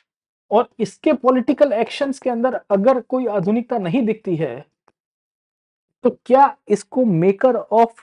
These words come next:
modern India खाली एक नक्शे के दृष्टिकोण से बनाया गया है, तो हम ये मानेंगे? नक्शा जो बलजबरी पूर्वक, कंपल्शन में बनाया गया है,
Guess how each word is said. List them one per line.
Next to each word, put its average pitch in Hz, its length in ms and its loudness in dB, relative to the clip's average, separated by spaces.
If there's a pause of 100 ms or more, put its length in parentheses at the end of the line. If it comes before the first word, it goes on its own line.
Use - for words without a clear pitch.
modern 175 540 4
India 185 380 4
खाली 214 320 -2
एक 202 220 -4
नक्शे 165 600 0
के 262 120 2
दृष्टिकोण 208 640 0
से 220 140 -2
बनाया 175 380 0
गया 147 240 -2
है, 123 260 -12 (560)
तो 175 60 -2
हम 180 200 -2
ये 180 80 0
मानेंगे? 175 500 0 (1800)
नक्शा 262 500 2 (240)
जो 156 200 2
बलजबरी 196 580 6
पूर्वक, 147 440 2 (300)
कंपल्शन 262 580 4
में 294 140 4
बनाया 143 300 -2
गया 117 180 -12
है, 117 200 -20